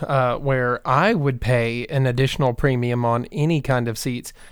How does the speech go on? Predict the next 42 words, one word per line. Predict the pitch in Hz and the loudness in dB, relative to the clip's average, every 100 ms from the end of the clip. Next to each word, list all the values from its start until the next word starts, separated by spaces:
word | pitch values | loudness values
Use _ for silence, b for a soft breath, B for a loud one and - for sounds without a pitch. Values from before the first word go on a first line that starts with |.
| - | -10
to | - | -2
be | 139 | 0
able | 139 131 | 2 2
to | |
walk | 120 123 123 | 2 2 2
up | 139 | -2
to | 135 | -2
someone | - 139 135 127 | -2 0 0 -2
with | 123 | -2
a | |
cell | 113 - 127 | -2 0 0
phone | 123 127 120 | 0 -2 -2
out | 120 123 | -2 -4
or | 120 | -4
anything | 120 120 123 | -4 -6 -6
like | 120 120 | -4 -4
that | 127 123 | -4 -4
during | 131 120 | -4 -4
the | 117 | -4
movie | 117 117 120 113 b b | -4 -4 -6 -8 b b
and | - 135 120 120 - 160 - - | -4 -2 -2 -4 -8 -14 -14 -6
slap | - - 113 117 | -6 -4 -6 -4
it | 139 | -2
out | 127 131 | 0 0
of | |
their | 143 127 | 0 0
hand | 135 135 185 | 0 -2 -2
or, | 156 127 | 0 -2
or | 127 135 117 107 | -2 -2 -2 -2
hit | 104 139 | -2 -2
them | 139 139 | -2 0
in | 143 | 0
the | |
head | 113 131 139 170 | 0 0 0 0
or, | 143 | -2
or, | 131 135 123 117 113 b b b | -2 -4 -2 -2 -4 b b b
uh, | - 123 113 110 - | -4 -2 -2 -6 -10
something | - 151 139 139 123 | -6 -4 -2 -4 -4
like | 117 - | -4 -6
that, | 131 - 127 | -8 -6 -8
because, | 117 120 113 110 123 | -6 -4 -6 -8 -12
uh, | - 120 101 - | -12 -12 -12 -18